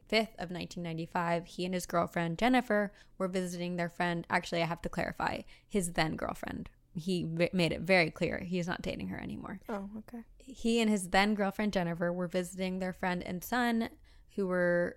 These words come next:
Speaker 1: camping on Mokiluai Beach. And they arrived at the beach around ten or eleven P M,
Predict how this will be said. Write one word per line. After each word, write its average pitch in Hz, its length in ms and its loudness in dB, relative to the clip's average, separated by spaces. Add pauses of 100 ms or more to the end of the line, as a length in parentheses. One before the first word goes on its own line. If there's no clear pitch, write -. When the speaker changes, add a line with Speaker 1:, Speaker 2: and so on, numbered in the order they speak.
Speaker 1:
camping 208 480 2
on 175 300 0 (240)
Mokiluai 175 1400 -2 (420)
Beach. - 560 -2 (380)
And 175 580 -2
they 180 220 4
arrived 180 260 2
at 208 140 -4
the 208 40 -6
beach 190 240 -2
around 175 300 -2
ten 202 280 0
or 208 100 0
eleven 190 320 -2
P 185 160 -6
M, 175 340 -4